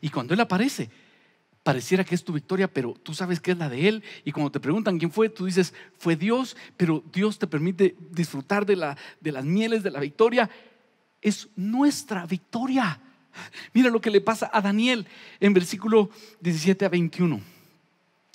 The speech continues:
A estos cuatro jóvenes, <laughs> oiga esto, Dios le dio aptitud excepcional para comprender todos los aspectos de la literatura y de, y de la sabiduría. Y a Dan-, Daniel,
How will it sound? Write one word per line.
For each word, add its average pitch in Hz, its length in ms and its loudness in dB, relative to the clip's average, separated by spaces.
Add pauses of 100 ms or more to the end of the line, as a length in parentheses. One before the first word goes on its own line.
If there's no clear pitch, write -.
(200)
A 156 120 4
estos 277 440 2
cuatro 254 400 -2
jóvenes, 151 840 -2 (200)
<laughs> - 180 -20
oiga - 380 -6
esto, - 260 -12 (460)
Dios 277 280 6
le 302 120 2
dio 285 200 6
aptitud 294 500 0
excepcional 247 1400 -2 (520)
para 226 280 2
comprender 226 720 4
todos 330 340 2
los - 140 -2
aspectos 240 400 -8
de 240 80 -2
la 220 100 4
literatura 214 680 0
y 262 100 -8
de, 208 260 -2
y 208 60 -10
de 208 140 2
la 196 100 -4
sabiduría. 185 640 -6 (320)
Y 196 160 2
a 170 100 4
Dan-, 151 360 0
Daniel, 214 480 0